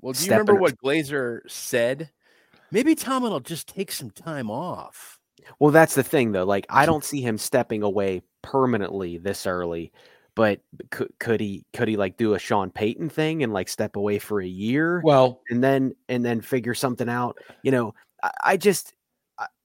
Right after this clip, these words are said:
Speaker 2: here's the, and this is, this is, and I, I wanna be clear about this. Like, I love Mike Tomlin. He was a mentor to me. Great dude.
Speaker 3: Mm-hmm.
Speaker 2: What you see in the press conferences is not,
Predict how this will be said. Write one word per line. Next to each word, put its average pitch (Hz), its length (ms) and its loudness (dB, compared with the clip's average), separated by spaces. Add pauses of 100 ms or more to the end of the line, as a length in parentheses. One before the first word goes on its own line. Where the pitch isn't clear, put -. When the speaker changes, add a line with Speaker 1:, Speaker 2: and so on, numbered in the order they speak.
(100)
Speaker 2:
here's 196 300 0
the, - 140 2
and 147 140 2
this 185 140 -2
is, 156 180 -8
this 131 160 -6
is, 123 80 -4
and 120 340 -6
I, 120 80 0
I 110 220 -2
wanna 113 220 -2
be 101 100 -6
clear 104 200 -4
about 87 180 -10
this. 87 160 -14
Like, 90 180 -6 (720)
I 95 100 -6
love 120 200 4
Mike 120 220 4
Tomlin. 113 500 0 (220)
He 110 160 -2
was 95 100 -2
a 98 80 -4
mentor 117 600 2 (400)
to 123 100 -2
me. 117 400 0 (300)
Great 117 320 2
dude. 110 480 -2 (180)
Speaker 3:
Mm-hmm. 110 160 -4
Speaker 2:
What 123 180 -2
you 127 100 -2
see 127 320 -2
in 117 80 0
the 110 60 -4
press 117 280 -2
conferences 107 840 -4 (120)
is 104 220 -6
not, 107 400 0